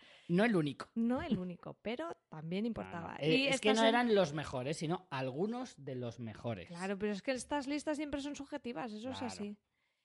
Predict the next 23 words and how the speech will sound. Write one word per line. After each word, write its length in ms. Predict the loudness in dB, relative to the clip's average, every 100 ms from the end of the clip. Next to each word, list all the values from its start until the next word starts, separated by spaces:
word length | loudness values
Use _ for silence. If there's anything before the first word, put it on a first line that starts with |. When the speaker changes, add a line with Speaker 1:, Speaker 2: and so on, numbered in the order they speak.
| _
Speaker 2:
Y 360 | 0 2 4 2 4
hoy 180 | 2
mismo 320 | 4 -2 -2 0
vamos 220 | 0 0
a 40 |
hablar 240 | 0 0 0
de 80 | -2
la 120 | -2
serie 400 | -2 0 2 2
documental 800 | 0 0 -2 0 2 2 0 -6
de, 880 | -4 0 0 0 -2 -2 -4 -4 -8 -8
de 180 | -2 0
Jinx. 560 | 2 -2 -2 -8 -12 _ -8
Speaker 1:
De 100 | -4
la 140 | -4
H 180 | -4 -6
B 160 | -6
O. 80 | -8
Speaker 2:
De 140 | -8 -8
la 100 | -8
H 180 | -10 -12
B 120 | -14
O. 100 | -18